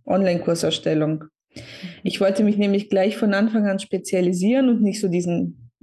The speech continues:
Speaker 1: typischen Bauchladen haben, den viele am Anfang haben.
Speaker 2: Mhm.
Speaker 1: Genau, und hab eben geschaut, was ich kann. Und das, ja, das Technische liegt mir einfach sehr gut, natürlich durch meine, durch mein Studium und auch durch meine Arbeit. Also ich hab davor als E-Commerce-Managerin gearbeitet.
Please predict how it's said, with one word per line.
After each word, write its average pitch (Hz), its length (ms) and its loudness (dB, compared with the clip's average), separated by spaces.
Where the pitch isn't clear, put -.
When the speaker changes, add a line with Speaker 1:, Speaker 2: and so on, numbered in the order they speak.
Speaker 1:
typischen 196 400 0
Bauchladen 214 680 2
haben, 214 240 2
den 202 300 0
viele 214 240 0
am 190 120 0
Anfang 196 360 -2
haben. 190 360 -2
Speaker 2:
Mhm. 220 400 0
Speaker 1:
Genau, 180 420 2
und 190 160 0
hab 190 140 0
eben 190 180 2
geschaut, 190 400 0
was 190 140 0
ich - 160 -6
kann. 175 280 0
Und 175 140 0
das, 175 200 -4
ja, 175 240 0
das 175 180 -2
Technische 208 540 0
liegt 175 200 -4
mir 180 140 0
einfach 180 240 -2
sehr 175 220 -2
gut, 185 280 -2
natürlich 180 300 0
durch 175 200 -2
meine, 175 500 0
durch 202 160 -4
mein 180 160 0
Studium 214 420 2
und 180 120 0
auch 180 160 0
durch 170 340 -4
meine 185 260 -2
Arbeit. 185 380 0
Also 175 160 0
ich 175 120 -2
hab - 140 -2
davor 180 220 -2
als 170 140 -2
E-Commerce-Managerin 185 1400 -2
gearbeitet. 214 600 0